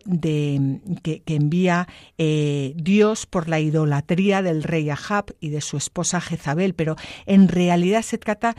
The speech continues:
de, de un motivo mucho más grande, que es mostrar la superioridad del Dios de Israel sobre el Dios cananeo Baal.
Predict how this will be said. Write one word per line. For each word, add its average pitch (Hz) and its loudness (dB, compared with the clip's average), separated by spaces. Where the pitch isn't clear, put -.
de, 170 2
de 165 0
un 190 6
motivo 220 4
mucho 190 4
más 170 0
grande, 196 0
que - -4
es 196 -2
mostrar 196 0
la 185 2
superioridad 175 0
del 165 0
Dios 196 0
de 220 0
Israel 208 0
sobre 214 2
el 160 0
Dios 180 -2
cananeo 175 0
Baal. 135 -4